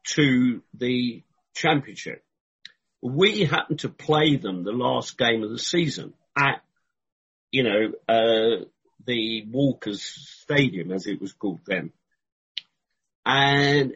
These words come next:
it was the most amazing, uh, occasion, really, because, first of all, when the game ended, Mickey spent as much time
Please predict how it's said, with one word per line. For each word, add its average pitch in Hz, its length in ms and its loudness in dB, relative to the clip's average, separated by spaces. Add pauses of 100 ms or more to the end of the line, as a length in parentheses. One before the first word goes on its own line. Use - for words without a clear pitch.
(120)
it 156 140 0
was 160 180 -2
the 170 80 0
most 175 320 0
amazing, 170 840 -2 (120)
uh, 120 420 -2 (420)
occasion, 117 720 -4
really, 107 560 -4
because, 123 680 -2 (680)
first 214 320 0
of 160 100 -4
all, 139 300 2
when 156 180 4
the 170 80 0
game 175 480 4
ended, 143 800 0 (840)
Mickey 170 520 0
spent 147 400 0
as 131 160 -2
much 151 420 2
time 123 420 -2